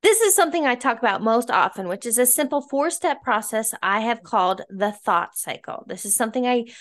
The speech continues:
coach my clients through to understand that everything begins with thought. So let's start here. At the top, your thoughts are creating your emotions and feelings. Those are leading to the actions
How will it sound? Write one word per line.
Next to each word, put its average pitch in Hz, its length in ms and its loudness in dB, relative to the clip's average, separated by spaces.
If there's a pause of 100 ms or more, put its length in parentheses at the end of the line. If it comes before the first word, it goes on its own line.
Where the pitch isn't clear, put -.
(140)
coach 302 420 -2
my 269 140 0
clients 233 560 -4
through 180 380 -4
to 220 240 -6
understand 240 800 0
that 208 260 -2
everything 285 480 -2
begins 214 340 -6
with 185 180 -8
thought. - 400 -10 (360)
So 302 220 2
let's 294 340 2
start 262 300 0
here. 208 420 -2
At 294 320 0
the 339 80 -2
top, - 560 -6 (320)
your 277 460 0
thoughts 214 560 0 (100)
are 247 220 4
creating 277 720 -6
your 294 120 -2
emotions 226 680 -2
and 208 240 -6 (160)
feelings. 208 720 -8
Those 226 680 2 (320)
are 247 180 2
leading 254 360 0
to - 140 -12
the 269 160 -8
actions 196 580 -8